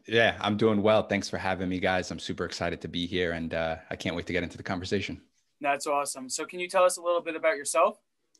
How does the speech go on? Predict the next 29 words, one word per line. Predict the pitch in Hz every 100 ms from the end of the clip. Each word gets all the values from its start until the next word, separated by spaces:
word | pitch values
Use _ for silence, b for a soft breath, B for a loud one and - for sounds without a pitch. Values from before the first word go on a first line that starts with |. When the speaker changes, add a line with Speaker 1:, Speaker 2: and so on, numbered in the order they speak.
| B B B B B B
Speaker 1:
Yeah, | 123 180 156 98 98
yeah. | 135 127
So, | - 131 113 110 107
um, | 110 107 104 101 101
I | - 123
just | 127 120
opened | 120 117
an | 110
agency, | 104 113 113 110 - 117 113 110 104
uh, | 95 92
February | - 113 104 107 101
of | 92
last | 98 98 - -
year. | 104 143 139 _
Um, | 98 92 92
I've | 90 87
been | - 104
in | 104
the | 101
insurance | 98 - 107 101 98
industry | 98 - - 104 98
for | - 95
about | 92 110 107 -
a | 110
little | 127 123
over | 110 104
ten | - 107 101
years | 101 104
altogether. | 92 - 87 95 123 151